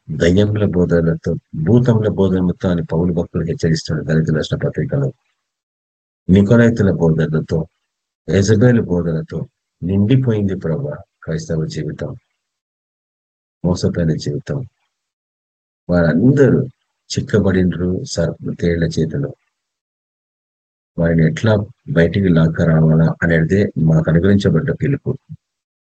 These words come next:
వీటిని గ్రహించిన మేము ప్రభా బహు జాగ్రత్తగా సువార్త పనిచేయాలా.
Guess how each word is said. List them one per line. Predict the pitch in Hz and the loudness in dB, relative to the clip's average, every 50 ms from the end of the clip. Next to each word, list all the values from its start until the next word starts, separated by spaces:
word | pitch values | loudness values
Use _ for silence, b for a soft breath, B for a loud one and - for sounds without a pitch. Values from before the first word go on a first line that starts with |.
| _ - | _ -2
వీటిని | 90 87 92 90 - - | 0 2 2 2 2 2
గ్రహించిన | 82 85 82 107 107 101 - 98 92 | 2 2 0 0 -2 0 0 0 2
మేము | 87 82 85 90 90 90 82 | 2 4 4 4 4 2 2
ప్రభా | - 85 85 80 80 92 | 0 0 0 0 0 0
బహు | 87 80 82 82 92 82 - | 0 2 0 0 0 -2 -2
జాగ్రత్తగా | - 80 76 82 87 85 - 95 87 80 78 71 73 71 - | -2 -2 -2 -2 -4 -4 -2 -2 0 0 0 -2 -2 -4 -6
సువార్త | - - 85 80 80 80 80 80 | -6 -4 -2 0 0 0 0 -2
పనిచేయాలా. | - 78 80 76 76 - - - 71 71 - - 139 | -4 -4 -4 -6 -6 -6 -4 -4 -2 -2 -2 -4 -6